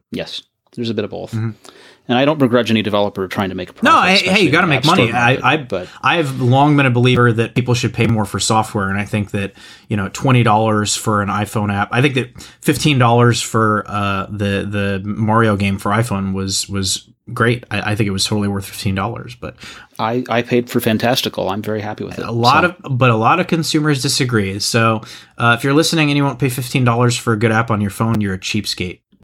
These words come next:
Speaker 1: Well, especially when you've invested this much in having a good phone to
Speaker 2: <laughs> Yeah, I
Speaker 1: begin
Speaker 2: know.
Speaker 1: with. Anyway, uh,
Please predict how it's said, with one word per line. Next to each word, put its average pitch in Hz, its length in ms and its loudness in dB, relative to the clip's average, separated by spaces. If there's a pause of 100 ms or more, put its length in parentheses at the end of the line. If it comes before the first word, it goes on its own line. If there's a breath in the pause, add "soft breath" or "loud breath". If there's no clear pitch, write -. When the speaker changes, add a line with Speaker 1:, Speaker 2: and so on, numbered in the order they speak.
(440)
Speaker 1:
Well, 151 200 -2
especially 185 420 0
when 123 140 4
you've 110 80 -2
invested 110 340 -2
this 107 160 -2
much 107 160 0
in 101 60 -6
having 110 360 -2
a 98 60 -8
good 95 160 -2
phone 170 240 2
to 117 60 -2
Speaker 2:
<laughs> - 0 -
Yeah, 147 80 0
I - 20 -2
Speaker 1:
begin 135 140 2
Speaker 2:
know. 151 320 0
Speaker 1:
with. - 840 -20 (800 soft breath)
Anyway, 85 460 0 (640 loud breath)
uh, 143 560 0